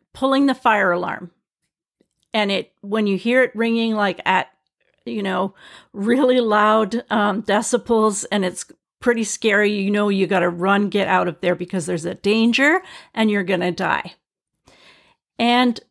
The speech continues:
the amygdala can fire this message to your body in one five thousandths of a second.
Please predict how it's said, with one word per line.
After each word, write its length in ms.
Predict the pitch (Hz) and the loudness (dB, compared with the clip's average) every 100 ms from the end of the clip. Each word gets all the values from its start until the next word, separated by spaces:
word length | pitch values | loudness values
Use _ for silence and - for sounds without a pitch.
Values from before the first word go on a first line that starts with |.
| _ _ _ _ _ | _ _ _ _ _
the 140 | 262 247 | 0 2
amygdala 640 | 240 302 330 359 359 339 | 2 0 -2 -2 -2 -4
can 240 | - 226 202 | -6 -6 -6
fire 600 | - - 240 247 277 285 | -12 2 2 4 0 0
this 300 | 233 240 - | 0 -2 -2
message 800 | 202 208 - 185 - - - - _ _ _ _ _ _ - | 0 0 -2 -8 -8 -8 -10 -12 _ _ _ _ _ _ -10
to 300 | - 277 262 | -4 -2 0
your 220 | 247 202 | 0 0
body 800 | 202 202 220 233 190 160 190 - _ _ | 0 2 2 2 -2 -6 -8 -12 _ _
in 320 | 214 208 202 | -4 -2 0
one 340 | 208 226 269 277 | 0 2 2 0
five 520 | - - 214 214 214 - _ | -2 0 2 2 -2 -10 _
thousandths 840 | 214 214 233 247 240 226 220 - - - | 0 2 2 0 0 -4 -4 -10 -6 -2
of 160 | 190 | -2
a 60 | 180 | -2
second. 640 | - - 185 208 - - | -6 -6 -6 -6 -12 -16